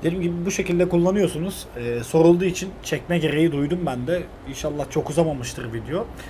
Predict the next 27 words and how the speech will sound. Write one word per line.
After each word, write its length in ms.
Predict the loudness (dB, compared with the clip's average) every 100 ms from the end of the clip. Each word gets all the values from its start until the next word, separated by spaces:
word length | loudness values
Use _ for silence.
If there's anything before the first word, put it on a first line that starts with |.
| -14 -14 -16 -16 -6
İlk 200 | -4 2
önce 260 | 4 6 6
dediğim 260 | 6 4
gibi 340 | 2 2 0 -4 -8 -14 -14 0
Nvidia 400 | 4 6 6 2
kartına 420 | 2 0 0 -6 -4
sahip 360 | 2 2 2
olmanız 400 | 0 0 -2 0
gerekiyor. 500 | 0 0 2 2 2 2
Ondan 320 | 2 2 2 0
sonra 380 | -2 -2 -2 -4 -12 -18 -18 -18 -18 -6
Nvidia'nın 640 | -2 0 0 0 -2 -4 -6 0
GeForce 420 | 0 2 2 2 0
Experience 680 | -2 -2 0 0 0 -4
uygulamasını 560 | -6 -4 -6 -6 -8 -8
indiriyorsunuz. 800 | -6 -2 0 2 2 -2 -4 -8 -14 -16 -16 -16 -8
Ee, 40 | -2 0 0 -2 -2 -2 -2 -4 -8 -10 -6
genelde 360 | 2 4 6 4
yüklü 260 | 4 2
gelmiyor 440 | 6 6 6 0 -2
diye 200 | -2 -2
biliyorum. 340 | -4 -4 0
Ben 100 | 0
yine 220 | 0 2
harici 480 | 6 6 6 4 0
indirmiştim 520 | -2 -2 -4 -6 -6 -8
çünkü. 380 | -10 -8 -6